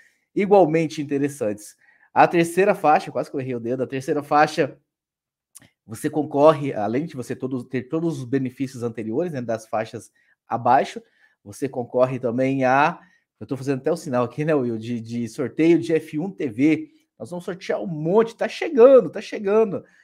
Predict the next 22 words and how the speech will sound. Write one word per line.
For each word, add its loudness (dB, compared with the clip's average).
Ah, 6
ainda 4
em -2
fevereiro 0
a 0
gente -6
há 0
de -12
fazer -6
alguns -6
sorteios, -4
o -18
Fábio -4
Campos -8
vai 0
voltar, -2
provavelmente -2
já 4
na -2
semana -8
que -16
vem, -6